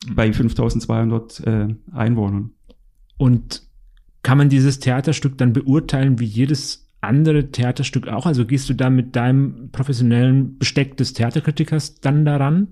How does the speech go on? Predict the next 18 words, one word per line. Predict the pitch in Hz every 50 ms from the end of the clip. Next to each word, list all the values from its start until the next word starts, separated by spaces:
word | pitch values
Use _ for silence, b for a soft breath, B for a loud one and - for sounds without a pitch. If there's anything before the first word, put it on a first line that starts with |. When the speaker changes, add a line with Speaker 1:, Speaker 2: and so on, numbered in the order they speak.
| -
Speaker 2:
Ich | - -
glaube | - 113 101 92 101 101
nicht. | 101 101 95 - - _ B B B B B B B B B
Ich | 117 -
kann's | - 127 127 127 139
nicht | 131 131
sagen, | - 110 120 135 139
weil | 131 117
ich, | 117 113 -
äh, | - 107 - 120 113 -
ähm, | - 113 113 107 110 107 107 107 107 - b b b b b b b b
etwas | b 104 - 110 -
Vergleichbares | - 120 - 104 101 117 123 - 120 113 117 117 127
noch | 113 110
nicht, | 113 113 113 - - - - -
äh, | - 110
gesehen | 110 110 - 110 107 113 131 123
habe. | 110 95 95 90 101 101 95 110 110